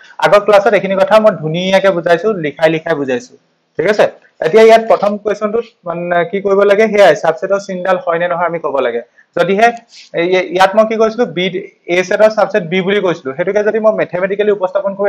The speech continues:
এনেকে লিখিম, বি ইজ এ ছাবছেট অফ এ। যদিহে বি টো এ ছেটৰ ছাবছেট নহ'ল হয়, তেন্তে ইয়াত এই চিনডাল দি কাটি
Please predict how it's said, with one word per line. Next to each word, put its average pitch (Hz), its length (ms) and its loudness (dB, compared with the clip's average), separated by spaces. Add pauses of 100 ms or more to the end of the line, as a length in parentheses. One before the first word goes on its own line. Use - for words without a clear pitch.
এনেকে 160 220 -4
লিখিম, 131 260 -10
বি 151 160 -6
ইজ 160 80 -10
এ 180 60 -2
ছাবছেট 170 440 -4
অফ 262 60 0 (400)
এ। 123 40 -6 (500)
যদিহে 180 340 0 (160)
বি 180 80 -2 (100)
টো 226 40 -4 (120)
এ - 100 2
ছেটৰ 214 260 0
ছাবছেট 208 300 -2
নহ'ল 180 300 -2
হয়, 247 180 -2
তেন্তে 180 240 0
ইয়াত 185 220 2
এই 175 120 -2
চিনডাল 170 300 -4
দি 208 140 -2
কাটি 151 180 -4